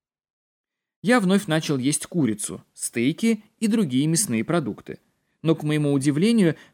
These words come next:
воспалительные процессы в организме начали протекать интенсивнее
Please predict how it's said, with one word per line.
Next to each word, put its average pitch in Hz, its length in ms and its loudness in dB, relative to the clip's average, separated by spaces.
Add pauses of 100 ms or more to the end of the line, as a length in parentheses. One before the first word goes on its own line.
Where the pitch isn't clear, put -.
воспалительные 139 800 0
процессы 131 500 0
в 120 80 -2
организме 156 680 0
начали 147 460 -2
протекать 135 600 -6
интенсивнее 127 920 -2